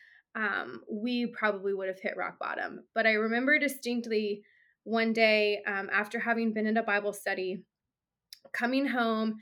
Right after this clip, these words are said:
and my daughter and my husband were out playing in the pool. And I think we had a house full of people, actually. <laughs> Like, I think everyone was out in the backyard. And I remember walking inside one day, and I was in our master bathroom,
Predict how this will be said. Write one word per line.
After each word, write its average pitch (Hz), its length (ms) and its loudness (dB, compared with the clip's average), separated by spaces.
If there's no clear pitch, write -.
and 202 680 0
my 202 540 -4
daughter 247 340 8
and 254 80 6
my 247 80 2
husband 220 520 0
were 208 100 -2
out - 320 0
playing 226 200 0
in 226 60 0
the 240 80 -2
pool. 208 520 -2
And 269 120 8
I 269 80 6
think 359 180 4
we 359 120 8
had 285 140 6
a 240 40 2
house 240 240 2
full 240 160 0
of 214 60 -4
people, 196 340 -6
actually. 185 640 -4
<laughs> - 40 2
Like, - 200 4
I 330 120 6
think 330 240 0
everyone 277 320 4
was 269 100 0
out 269 80 4
in 240 60 -4
the 247 60 2
backyard. 240 240 0
And 226 120 2
I 247 60 6
remember 302 340 4
walking 269 380 2
inside 240 380 0
one 208 160 -4
day, 202 420 -2
and 214 340 2
I 214 120 4
was 214 180 0
in 247 100 0
our 254 120 4
master 233 400 2
bathroom, 208 720 0